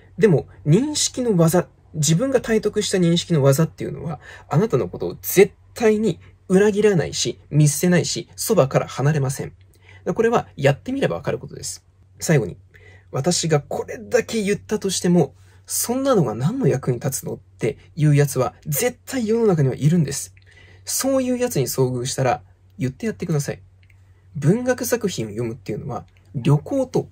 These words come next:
同じなんです。それは仕事で出張に行ったり、視察に行ったりするのとは全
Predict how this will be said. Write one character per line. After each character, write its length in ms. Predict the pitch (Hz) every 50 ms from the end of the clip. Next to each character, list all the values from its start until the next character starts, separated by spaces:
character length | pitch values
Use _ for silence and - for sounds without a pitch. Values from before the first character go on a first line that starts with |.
| - _
同 100 | 139 160 185 185 185
じ 100 | 175 175
な 80 | 170 151
ん 60 | -
で 100 | - -
す。 220 | - - - - _ _ _ _ _ _ - _ _ _ _ _ _ _
そ 180 | - - - 190
れ 60 | 208
は 220 | 208 220 - - - _ _
仕 180 | - - -
事 240 | 165 175 208 208 214
で 180 | 208 202 - -
出 320 | - - - - 160 139 -
張 300 | - - - 214 220 214
に 80 | 208 208
行 80 | 202
っ 40 | -
た 120 | - 220
り、 140 | 180 123 - - -
視 200 | - - - 156
察 280 | - 196 - - -
に 120 | 202 190 185
行 100 | 185 175
っ 20 |
た 120 | - 208 170
り 80 | 131
す 120 | 135 - 143
る 80 | 135
の 100 | 117 110
と 100 | 139 135
は 60 | 104
全 180 | 85 85 123 139